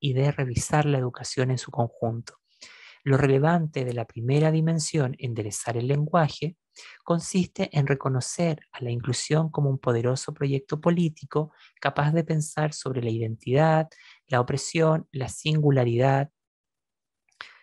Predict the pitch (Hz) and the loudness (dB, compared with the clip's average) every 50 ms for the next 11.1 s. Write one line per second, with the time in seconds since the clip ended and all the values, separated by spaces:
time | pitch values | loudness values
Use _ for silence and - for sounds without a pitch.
0 | _ _ _ _ _ _ _ _ _ - 135 147 139 - - - 143 139 139 143 | _ _ _ _ _ _ _ _ _ -4 -2 0 0 -2 0 0 2 2 2 2
1 | 147 156 - - _ _ - - - - - - 110 107 - - - - - _ | 0 -2 -4 -6 _ _ -16 -12 -10 -8 -6 -6 -6 -6 -8 -12 -20 -20 -20 _
2 | _ - 135 135 143 - - 170 165 170 175 175 170 160 151 143 135 127 120 120 | _ -2 0 0 0 2 2 2 4 6 6 6 6 6 6 6 4 4 2 0
3 | 110 - - - 127 127 127 120 113 - - 123 113 - - - - - - - | -2 -4 -2 -2 -2 0 0 -2 -2 -4 -6 -8 -8 -8 -10 -14 -18 -18 -18 -20
4 | _ _ _ _ _ _ _ _ - - - - - _ _ _ _ _ _ _ | _ _ _ _ _ _ _ _ -20 -20 -20 -20 -20 _ _ _ _ _ _ _
5 | _ - 139 - - 165 156 - - 175 170 170 180 180 170 151 143 - - - | _ -6 -6 -4 -4 -4 -2 2 2 4 6 6 6 6 6 6 4 2 0 0
6 | 127 123 131 135 143 151 - 156 139 123 - - 135 - - - - - - - | 0 2 4 4 4 2 2 0 0 0 0 -2 -4 -4 -8 -14 -14 -12 -8 0
7 | - 151 151 160 151 - - - 127 123 - - - 165 170 170 151 - 135 123 | 2 2 4 4 2 0 -2 -4 -4 -4 -4 -2 2 2 4 4 4 2 2 2
8 | 120 120 - 123 113 110 - - - 135 135 135 135 147 151 - 170 156 - 160 | 2 0 0 -2 -2 -2 -2 -4 -2 -2 0 2 2 0 2 0 -2 -2 -2 -2
9 | 151 147 151 156 - - - 147 135 127 123 123 127 - - 131 123 120 117 120 | 0 0 0 -2 -4 -4 -4 -4 -2 -2 -4 -4 -6 -6 -4 -4 -2 -2 -2 0
10 | 139 151 151 151 160 151 143 131 123 123 117 120 120 120 120 - 131 - - 156 | 2 2 2 2 0 0 0 0 -2 -2 -4 -4 -6 -6 -8 -8 -10 -4 -2 -2
11 | 170 | -2